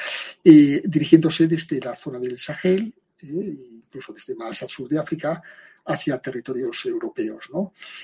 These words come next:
Y colapsando, o por lo menos, eh, saturando las capacidades de acogida de los países, de los países receptores, ¿no?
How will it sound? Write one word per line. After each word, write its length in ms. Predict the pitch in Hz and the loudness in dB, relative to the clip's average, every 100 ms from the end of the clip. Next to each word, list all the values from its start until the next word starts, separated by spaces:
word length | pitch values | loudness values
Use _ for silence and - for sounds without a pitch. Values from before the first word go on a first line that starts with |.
| - - | -6 2
Y 640 | 170 175 185 175 151 143 | 4 6 6 6 4 2
colapsando, 640 | - 151 - - 185 175 | -4 -6 0 4 4 4
o 240 | 233 180 - | 0 -2 -4
por 120 | 117 | -8
lo 40 | |
menos, 520 | 143 139 135 131 - 160 | -8 -8 -6 -6 -8 -8
eh, 240 | 127 - | -8 -10
saturando 500 | - 131 143 151 151 | -12 -10 -4 -2 0
las 140 | 151 - | -2 -4
capacidades 500 | 131 135 - 135 131 | -10 -12 -8 -6 -6
de 100 | 127 | -10
acogida 400 | 120 - 131 135 | -12 -10 -8 -8
de 140 | - | -10
los 120 | 349 | -14
países, 520 | - 120 - 117 - - | -10 -8 -6 -6 -8 -14
de 60 | - | -16
los 100 | - | -12
países 280 | 359 - | -12 -12
receptores, 560 | - - - - - - | -16 -20 -14 -14 -14 -14
¿no? 200 | - | -12